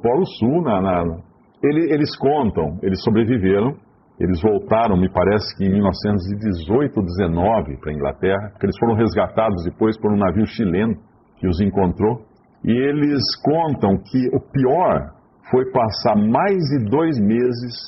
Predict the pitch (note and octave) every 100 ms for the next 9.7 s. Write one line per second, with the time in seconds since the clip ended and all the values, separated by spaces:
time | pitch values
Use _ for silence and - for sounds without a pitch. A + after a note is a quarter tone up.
0 | - _ - A2+ - A#2 - G2 A#2 A2+
1 | - A2 F#2+ E2 C#2+ - _ _ _ A2
2 | C3 - A#2+ G#2+ - C#3 D#3+ F#3+ G3 F#3+
3 | - _ _ - A2 A2 - G#2+ - F#2
4 | E2 C#2 _ _ _ - F2+ F2+ - -
5 | E2+ C#2+ C2 - - _ A2+ C3 F3+ A3+
6 | G3+ F3 A#2 F3 F3+ F3 C3 - C#3+ D#3+
7 | G#2+ G2 B2 B2 - C#3+ C#3+ B2+ A#2+ A#2
8 | A2 F#2+ F2 E2+ F#2+ B2+ D3 C3 D3 C#3
9 | C3 A#2+ C3+ B2 G#2 F2+